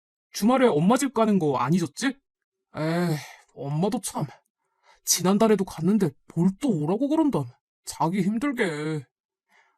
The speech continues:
아니야, 난 괜찮아. 어머님이 나한테 얼마나 잘해주시는데.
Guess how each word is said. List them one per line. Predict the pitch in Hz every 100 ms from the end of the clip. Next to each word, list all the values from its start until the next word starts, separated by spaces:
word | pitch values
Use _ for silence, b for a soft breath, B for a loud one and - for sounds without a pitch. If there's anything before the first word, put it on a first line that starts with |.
| _ _ -
아니야, | - 277 320 311 311
난 | 202
괜찮아. | 214 165 165 320 233 147 156 160 _ _ _ _ b -
어머님이 | 190 311 349 330 302 302
나한테 | 151 185 247
얼마나 | 180 170 285 392 403
잘해주시는데. | 277 240 214 214 190 165 147 151 269 208